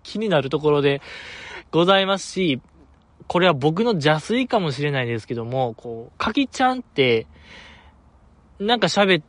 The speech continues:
た時に、テロップとかでも、クソトークみたいなテロップ入れられがち。なんか、バナナマンとも喋ってて、なんかあんま上手に喋られへんみたいな、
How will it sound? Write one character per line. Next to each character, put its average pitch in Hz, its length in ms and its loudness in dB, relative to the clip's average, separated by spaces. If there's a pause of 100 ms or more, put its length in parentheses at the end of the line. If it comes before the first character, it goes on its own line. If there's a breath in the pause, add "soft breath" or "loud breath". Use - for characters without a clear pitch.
(120)
た 131 100 0
時 127 240 -4
に、 139 440 -2
テ 240 140 2
ロ 262 120 6
ッ 185 40 0
プ - 160 -10
と 175 120 -2
か 185 100 2
で 180 100 2
も、 185 360 0 (1200)
ク - 120 -8
ソ 202 200 4
ト 226 180 6
ー 151 60 0
ク 139 300 -2
み 160 100 -2
た 165 100 4
い - 20 4
な 127 120 0
テ 190 100 0
ロ 185 80 4
ッ 135 40 0
プ 143 120 -4
入 135 100 2
れ 147 60 4
ら 139 140 4
れ 135 160 0
が 131 120 2
ち。 123 360 -6 (400)
な 214 120 0
ん 214 40 -4
か、 190 140 2 (320 loud breath)
バ 165 100 2
ナ 214 100 0
ナ 247 140 0
マ 220 120 4
ン 196 80 -2
と 220 80 2
も 185 100 0
喋 185 260 0
っ - 20 -12
て 185 120 -4
て、 156 340 0 (260)
な 202 200 -2
ん - 20 -
か 180 160 6
あ - 20 6
ん 202 80 -2
ま 214 200 2
上 208 360 4
手 160 60 -2
に 139 80 -2
喋 196 300 0
ら 202 80 6
れ 165 100 0
へ 139 160 -8
ん 120 40 -12
み 139 120 -6
た 139 120 -2
い 123 80 -8
な、 120 300 -6